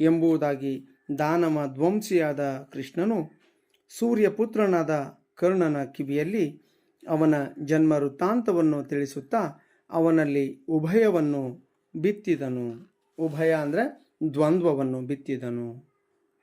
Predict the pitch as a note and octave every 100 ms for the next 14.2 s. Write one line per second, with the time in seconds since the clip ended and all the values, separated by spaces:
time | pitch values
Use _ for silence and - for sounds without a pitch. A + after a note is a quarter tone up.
0 | _ _ _ _ _ _ _ _ _ _
1 | - _ _ _ _ _ _ _ E3 G3
2 | A3 - D#3 D#3+ E3+ D#3+ D#3 D3+ D3 D3+
3 | A#3+ - _ _ _ _ _ _ _ _
4 | _ _ _ _ _ _ _ _ _ D#3+
5 | E3 F3+ G#3 G#3 G3 G3 F#3 G3 F#3+ F#3
6 | - G3+ G3 - F#3 G3+ F#3 G3 G3+ G3+
7 | G3 F#3+ A3 A#3+ G3+ G3+ G#3+ - _ E3+
8 | F#3 G#3 A#3 G#3 E3 D3 C#3 B2+ C3 _
9 | _ _ _ _ _ F#3 G3 F3+ E3 D#3+
10 | D#3 G#3+ F#3 F#3 - _ _ - G3+ A3
11 | B3 - F3 D3+ C#3 C#3 C3 - _ _
12 | _ _ _ F3 A3 A#3+ G#3 F#3+ F#3+ F#3
13 | G3+ G#3+ C4+ _ _ - G#3+ A3 G#3+ F3
14 | A#3